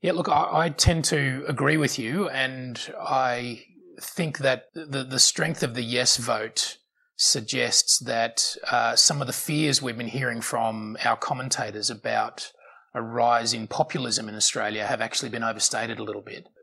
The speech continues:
A-, and, and I think that's, that's actually a point you could make about the rest of the Western world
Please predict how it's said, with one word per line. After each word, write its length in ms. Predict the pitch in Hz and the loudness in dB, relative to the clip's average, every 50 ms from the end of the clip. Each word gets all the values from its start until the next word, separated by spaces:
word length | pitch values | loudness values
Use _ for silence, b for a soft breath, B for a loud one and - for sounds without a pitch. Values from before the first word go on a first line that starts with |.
| - - - | -20 -10 -6
A-, 180 | - 175 - - | -4 -4 -2 0
and, 140 | 180 180 170 | 0 0 2
and 140 | 170 170 | 2 2
I 20 | 165 | 2
think 140 | 202 185 180 | 2 2 2
that's, 260 | 170 165 - - - | 4 4 4 4 2
that's 440 | 160 139 147 135 - - - - - - | 2 -2 -2 0 2 2 2 2 0 -4
actually 320 | - 147 - - 165 135 | -4 -2 -2 0 0 0
a 60 | 120 | 0
point 240 | - - 170 139 131 | 0 0 0 0 0
you 80 | 131 120 | -2 -4
could 160 | 147 120 123 | -4 -4 0
make 200 | 123 123 120 - | 0 0 0 0
about 300 | - 110 117 117 117 - | -2 0 0 0 0 0
the 80 | - 117 | -2 0
rest 260 | 113 127 127 - - | 2 2 4 4 2
of 120 | 131 113 | 0 -2
the 100 | 110 107 | -4 -6
Western 400 | 107 110 110 - - 131 117 113 | -4 0 0 0 0 0 -4 -4
world 440 | 113 120 117 113 101 104 - - | -4 -2 -2 -2 -4 -4 -8 -10